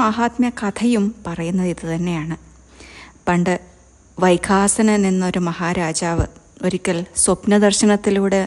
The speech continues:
അറിയുകയാണ് തൻ്റെ പിതൃക്കൾ അധോയോനിയിൽപ്പെട്ട് കഷ്ടപ്പെടുകയാണ് എന്ന്. ഗുരുവായ പർവ്വത മഹർഷിയുടെ ഉപദേശപ്രകാരം അദ്ദേഹം മോക്ഷ ഏകാദശി അനുഷ്ഠിക്കുകയും അതിൻ്റെ പുണ്യം പിതൃക്കൾക്ക്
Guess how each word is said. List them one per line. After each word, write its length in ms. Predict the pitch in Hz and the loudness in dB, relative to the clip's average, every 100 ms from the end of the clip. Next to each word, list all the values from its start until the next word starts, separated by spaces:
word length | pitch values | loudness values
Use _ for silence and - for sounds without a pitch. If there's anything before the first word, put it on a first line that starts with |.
| - | -4
അറിയുകയാണ് 680 | 170 170 175 196 196 170 160 175 - - - - - | -4 -2 0 0 0 2 0 -2 -8 -20 -20 -20 -2
തൻ്റെ 220 | 208 226 254 | 4 6 6
പിതൃക്കൾ 440 | 220 220 208 - 196 175 - - | 4 2 0 0 0 -2 -6 -4
അധോയോനിയിൽപ്പെട്ട് 1300 | 190 - 214 233 226 196 196 214 220 208 185 175 - 170 - - _ _ _ _ - | -2 2 4 6 4 4 4 4 2 0 -2 -4 -4 -8 -8 -18 _ _ _ _ -4
കഷ്ടപ്പെടുകയാണ് 960 | 170 - - - 196 196 175 151 156 160 - - | -4 -4 -4 0 2 2 2 0 0 -2 -6 -8
എന്ന്. 160 | 160 151 - - - - _ - - - - - | -6 -6 -8 -20 -20 -20 _ -20 -20 -16 -10 2
ഗുരുവായ 400 | 254 277 302 294 262 262 | 4 6 8 6 6 4
പർവ്വത 300 | 226 214 233 | 4 4 4
മഹർഷിയുടെ 480 | 233 226 214 226 214 202 | 4 2 0 0 0 0
ഉപദേശപ്രകാരം 960 | 196 180 180 196 190 180 175 170 170 175 - - | -2 -2 -2 -4 -4 -6 -4 -4 -6 -8 -10 -8
അദ്ദേഹം 340 | 175 175 175 180 - - 180 | -4 -2 -2 -4 -6 -4 -2
മോക്ഷ 340 | 175 - - 202 202 185 | -2 -2 -2 0 2 2
ഏകാദശി 580 | 160 175 175 190 190 202 180 | 0 2 0 0 0 2 2
അനുഷ്ഠിക്കുകയും 800 | 156 180 - 190 196 175 165 170 - - - - - - - 233 | 0 -4 -6 -4 -2 0 -2 -6 -10 -20 -20 -20 -20 -18 -2 4
അതിൻ്റെ 340 | 233 285 302 302 | 8 8 6 6
പുണ്യം 440 | 277 240 247 220 - - | 6 8 6 4 -2 -6
പിതൃക്കൾക്ക് 720 | 220 202 208 202 220 214 214 | -4 0 -2 0 0 -2 -2